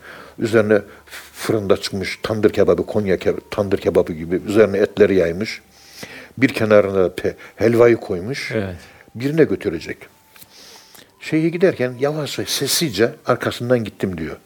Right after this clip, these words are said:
Speaker 1: O bir adım attı, ben de bir adım attım diyor.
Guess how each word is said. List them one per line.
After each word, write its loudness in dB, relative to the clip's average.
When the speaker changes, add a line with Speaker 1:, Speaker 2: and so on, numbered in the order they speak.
Speaker 1:
O 2
bir 6
adım 2
attı, -2
ben 4
de 0
bir -2
adım -10
attım -14
diyor. -14